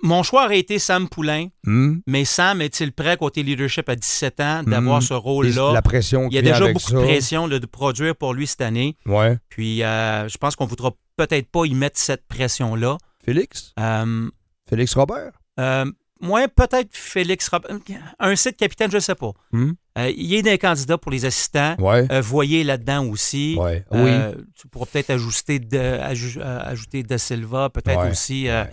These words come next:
Speaker 2: Ouais, ouais.
Speaker 1: euh,
Speaker 2: Des gars
Speaker 1: Ben,
Speaker 2: d'expérience,
Speaker 1: ouais.
Speaker 2: puis, OK.
Speaker 1: Euh, Ben Tardif aussi, peut-être
Speaker 2: Ouais.
Speaker 1: aussi.
Speaker 2: Ouais,
Speaker 1: On va
Speaker 2: ouais,
Speaker 1: voir,
Speaker 2: ouais.
Speaker 1: mais moi, je m'attends à quatre assistants.
Speaker 2: OK.
Speaker 1: On verra.
Speaker 2: Euh, et les Alouettes ce soir avec,
Speaker 1: Mhm.
Speaker 2: là, euh, Menzel qu'on est allé chercher, Johnny Football.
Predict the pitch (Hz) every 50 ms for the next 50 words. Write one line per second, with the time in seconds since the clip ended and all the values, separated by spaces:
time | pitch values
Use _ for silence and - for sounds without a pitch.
0 | - _ - 127 - - - 120 117 120 123 117 127 123 120 107 - - 104 90
1 | 92 98 101 107 143 151 147 92 90 - - - - - - - - - 175 139
2 | 117 117 101 - - - - - 107 135 135 135 - 147 123 104 104 127 139 139
3 | - - 117 - - 127 - - - - 120 113 131 120 - - - - - -
4 | 175 214 277 147 151 180 196 196 190 185 151 156 170 185 185 185 175 160 175 165
5 | - - 151 - 139 117 - - - - 110 - - - - 190 208 156 156 117
6 | - _ - 165 185 214 190 117 101 - 123 131 147 151 156 160 160 160 - 151
7 | 151 156 156 147 139 143 135 120 160 165 156 147 175 233 220 - - - 151 135
8 | - 139 143 156 170 170 156 135 123 117 104 110 127 - 131 156 160 - - -
9 | 135 123 131 156 180 190 175 147 123 117 113 110 110 107 107 131 143 135 113 98
10 | 160 196 180 - 147 131 113 110 117 113 123 127 101 101 113 98 90 85 90 170
11 | 185 127 107 127 117 120 143 131 - - 107 98 92 120 127 143 175 190 170 143